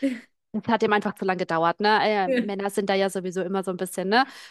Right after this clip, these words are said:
Speaker 1: Ja.
Speaker 2: Und ich hab das immer gemacht und das damals fand ich schon so mühsam, weil irgendwann, du sitzt da in so einer Position,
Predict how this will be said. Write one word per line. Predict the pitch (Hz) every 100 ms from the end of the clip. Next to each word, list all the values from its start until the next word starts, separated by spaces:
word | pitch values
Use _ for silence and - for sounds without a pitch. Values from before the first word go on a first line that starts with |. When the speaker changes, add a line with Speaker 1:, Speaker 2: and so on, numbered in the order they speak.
| _
Speaker 1:
Ja. | 226
Speaker 2:
Und | 226 226 -
ich | 214
hab | 269 269
das | 254
immer | 254 254
gemacht | 247 247 -
und | 220
das | 233 - -
damals | 220 254 247 220
fand | 208 196
ich | 196 -
schon | 214 196
so | 202
mühsam, | 190 208 208 208 190 196
weil | 196
irgendwann, | 240 233 220 226
du | 196
sitzt | - - 254 -
da | 240
in | 240
so | 214 240
einer | 247 240
Position, | - 226 226 - 226 233 262